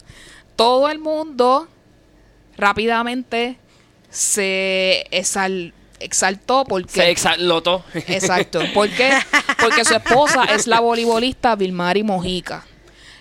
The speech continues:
Speaker 2: Yo
Speaker 1: Y
Speaker 2: conozco
Speaker 1: todo el
Speaker 2: ese
Speaker 1: mundo está
Speaker 2: nombre.
Speaker 1: diciendo que por qué nuestro gobernador no podía reconocer que... Podía decir que Tommy Ramos y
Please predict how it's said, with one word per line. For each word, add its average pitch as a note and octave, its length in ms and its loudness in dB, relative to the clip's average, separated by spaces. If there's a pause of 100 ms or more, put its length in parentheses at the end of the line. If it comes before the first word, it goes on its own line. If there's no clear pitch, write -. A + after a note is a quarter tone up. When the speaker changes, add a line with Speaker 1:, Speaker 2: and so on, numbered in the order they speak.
Speaker 2:
Yo D3 120 -6
Speaker 1:
Y E3 40 0
Speaker 2:
conozco F#3+ 120 0
Speaker 1:
todo G#3 100 4
el G3+ 40 2
Speaker 2:
ese G#3+ 80 -6
Speaker 1:
mundo A3 160 0
está B3 140 -2
Speaker 2:
nombre. B3 80 2
Speaker 1:
diciendo C4+ 480 -2
que G#3+ 100 -6
por F#3 240 -6
qué G#3 480 -2
nuestro A#3 300 -4
gobernador A3+ 540 0
no G#3+ 160 -6
podía G3 300 -4
reconocer G#3+ 680 -2
que... F3+ 320 -4 (360)
Podía F3 260 0
decir A3 280 -4
que F#3 160 -4
Tommy F3+ 380 -4
Ramos G3+ 500 -4
y G#3 280 -4